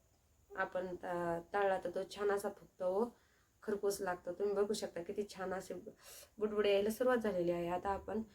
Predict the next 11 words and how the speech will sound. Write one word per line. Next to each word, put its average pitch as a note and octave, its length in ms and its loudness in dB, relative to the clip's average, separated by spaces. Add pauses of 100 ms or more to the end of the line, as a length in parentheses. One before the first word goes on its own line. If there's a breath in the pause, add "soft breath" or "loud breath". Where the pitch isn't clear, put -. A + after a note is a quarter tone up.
(140 loud breath)
आलटीपलटी G3+ 520 0
करून B3 260 4
घेऊ G3+ 120 4
मोदकाला. E3 580 -2 (640 soft breath)
किती A#3 200 -2
छान G#3+ 180 4
असे G3+ 180 2
आपले F#3 220 -4
मोदक F#3 400 -2 (100)
त्याच्यात G3+ 240 -4 (1120)
तस A3 220 0